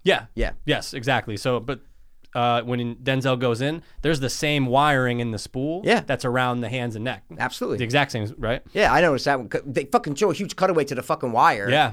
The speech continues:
Speaker 2: I'm going, "Oh, yeah, it's the same one thing." Yeah.
Speaker 1: Same Busch beer in the fridge. Now, again, it's a popular beer.
Speaker 2: Yeah, exactly.
Speaker 1: But so it's like, whatever. Has tapes in his apartment, and the guy zoomed in with it with girls' names on it on his fucking bookcase.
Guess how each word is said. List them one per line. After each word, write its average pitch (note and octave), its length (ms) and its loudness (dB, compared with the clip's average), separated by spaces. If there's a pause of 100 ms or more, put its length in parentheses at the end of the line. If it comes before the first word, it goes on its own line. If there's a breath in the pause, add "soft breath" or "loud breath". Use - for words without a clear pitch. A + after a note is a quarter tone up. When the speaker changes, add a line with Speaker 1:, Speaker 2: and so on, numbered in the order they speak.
Speaker 2:
I'm A#2 80 -6
going, D3+ 140 0
"Oh, F3+ 40 2
yeah, C3+ 140 2
it's - 120 -12
the A#2 60 -10
same C#3 220 -2
one B2+ 200 -2
thing." B2 220 -4
Yeah. D3+ 140 0
Speaker 1:
Same D3 320 2
Busch C#3+ 240 0
beer C#3+ 260 2
in C3+ 100 0
the A#2+ 60 -2
fridge. C#3+ 320 -2
Now, C3 220 2
again, A2 440 0 (280)
it's C#3 180 -2
a B2+ 60 -4
popular C3 440 -2
beer. F#3+ 280 -2
Speaker 2:
Yeah, A#2 140 0
exactly. F#2 500 -6
Speaker 1:
But - 80 -8
so D3 240 2
it's C#3 100 -2
like, C#3 160 0
whatever. A#2 320 -2 (480 soft breath)
Has E3 200 4
tapes F#3 280 0
in E3+ 60 2
his C#3+ 200 2
apartment, B2+ 560 0
and A#2 100 -4
the A#2 60 -4
guy C3 240 2
zoomed B2 240 -2
in C3+ 120 0
with A#2+ 160 -6
it A2+ 160 -4
with A2+ 240 -6
girls' C3 380 0
names B2+ 380 -2
on G#2 200 -2
it G2 220 -8
on A#2+ 160 -8
his A2 100 -10
fucking B2 340 -6
bookcase. A2 580 -10